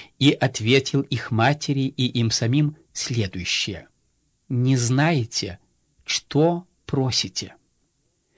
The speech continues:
«Сможете ли вы, — спросил он, — делать то, что предстоит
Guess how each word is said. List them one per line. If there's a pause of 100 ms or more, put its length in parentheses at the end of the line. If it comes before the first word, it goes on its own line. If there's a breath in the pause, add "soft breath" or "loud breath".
(160 soft breath)
«Сможете
ли
вы, — (380)
спросил
он, — (460 loud breath)
делать
то,
что
предстоит